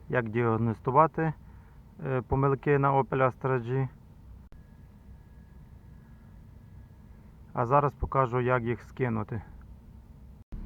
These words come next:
Ось ми бачимо з вами, е, світиться помилка.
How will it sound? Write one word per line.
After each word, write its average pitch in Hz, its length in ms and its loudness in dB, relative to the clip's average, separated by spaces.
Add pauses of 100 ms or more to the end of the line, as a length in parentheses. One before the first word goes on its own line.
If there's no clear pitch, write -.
(2250)
Ось 123 300 8
ми 131 220 8
бачимо 131 520 8
з 107 60 0
вами, 131 460 10 (480)
е, 117 260 4
світиться 120 680 4 (460)
помилка. 120 600 8